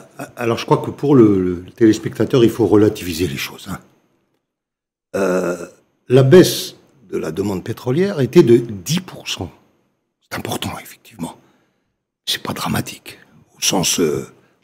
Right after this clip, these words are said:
pour les chiffres d'affaires des, des compagnies pétrolières et, et gazières. Mais, euh, les, les phénomènes se sont cumulés, c'est-à-dire que le prix a baissé, les volumes ont baissé en même temps. Ce qui fait que ça fait boule de neige. Et, euh, la demande adressée à l'Algérie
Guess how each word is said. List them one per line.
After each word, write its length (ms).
pour 180
les 80
chiffres 200
d'affaires 340
des, 280
des 100
compagnies 380
pétrolières 560
et, 240
et 80
gazières. 400
Mais, 320
euh, 320
les, 140
les 200
phénomènes 320
se 160
sont 180
cumulés, 640
c'est-à-dire 420
que 80
le 80
prix 460
a 40
baissé, 460
les 80
volumes 340
ont 80
baissé 280
en 100
même 260
temps. 200
Ce 100
qui 80
fait 120
que 60
ça 100
fait 120
boule 220
de 120
neige. 460
Et, 320
euh, 480
la 140
demande 340
adressée 460
à 60
l'Algérie 580